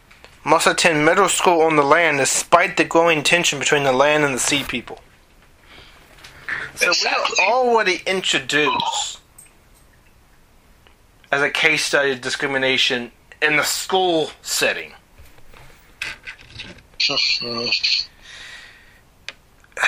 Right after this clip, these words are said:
Speaker 1: And the school setting is, uh, significant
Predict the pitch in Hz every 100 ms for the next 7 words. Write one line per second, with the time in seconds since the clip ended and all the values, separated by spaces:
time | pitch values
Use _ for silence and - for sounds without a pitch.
0 | - - _ _ _ - - - - -
1 | - - - 160 165 151 - - 294 254
2 | 247 208 202 185 165 - 165 143 - -
3 | 175 190 190 208 - 196 185